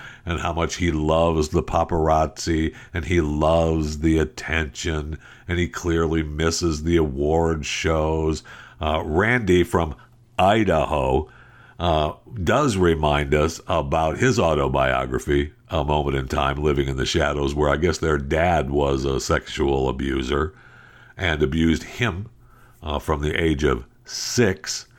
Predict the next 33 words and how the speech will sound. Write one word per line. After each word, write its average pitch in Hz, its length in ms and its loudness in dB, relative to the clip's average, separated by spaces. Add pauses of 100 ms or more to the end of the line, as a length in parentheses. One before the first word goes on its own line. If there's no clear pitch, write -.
(200)
and 78 260 -2
assaulted 92 760 0 (120)
him 98 560 -6 (280)
at 87 160 -6
the 82 160 4
age 78 160 4
of 71 120 -2
fourteen. 87 640 0
And 76 80 -6
he 82 140 -2
said, 82 200 0
"All 80 140 2
my 76 120 2
life 87 280 0
I 78 100 0
thought 80 240 0
I 80 120 2
had 78 240 -4
protected - 640 -4
Kevin 82 420 -2 (300)
from 82 180 0
my 71 160 0
father, 69 560 0 (240)
and 71 160 -4
it 65 140 -8
turns 69 340 -4
out 62 320 -2 (320)
that 69 300 -2
he's 65 260 -4
worse 71 640 2 (160)
than 69 260 -6
my 60 220 -4
father." 62 540 -2